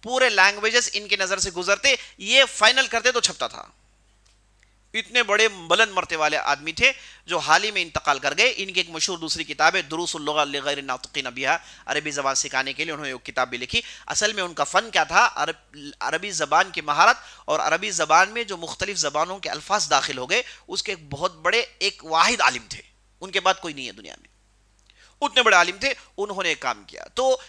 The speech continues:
ये जो आपके पास एक सऊदी प्रिंटेड मुसहफ है, उसकी तारीख भी आपके सामने आ गई, और ताज प्रिंटिंग जो आप, मैंने सुन बताया, उसकी भी आपके सामने तारीख आ गई। इस अंदाज से अजीज साथियों, ये चीज़ छप के हमारे हाथों में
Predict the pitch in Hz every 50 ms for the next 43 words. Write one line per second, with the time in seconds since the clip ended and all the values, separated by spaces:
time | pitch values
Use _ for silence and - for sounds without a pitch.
0 | - - 180 226 254 240 240 240 - - 170 170 - - 175 - 175 165 160 -
1 | - 147 139 - - - - 147 156 165 190 185 - 165 165 160 165 151 151 147
2 | - 185 208 202 226 277 320 - _ _ _ _ - 147 - - 165 - 147 147
3 | 147 165 - 160 156 160 151 - - 151 - 156 147 156 160 160 170 180 196 254
4 | - - - - - _ _ - 160 160 151 - - 180 202 214 214 - - 175
5 | 180 170 180 175 151 - _ _ _ _ 147 147 156 147 143 135 - - - -
6 | 113 - - 139 139 139 135 - - 139 127 127 131 131 127 139 175 214 - -
7 | - 165 160 - - 196 175 160 147 - - 143 135 143 131 127 123 - 120 123
8 | 127 127 - 131 127 160 220 254 - - - - _ - 208 214 - - - 160
9 | 156 147 151 170 175 175 - - 139 131 131 147 143 - - 127 127 - - 202
10 | 233 247 - - - _ - 156 160 151 - 196 190 - - - 208 226 - -
11 | - 208 185 160 165 151 147 151 156 143 135 139 135 - - 175 185 190 208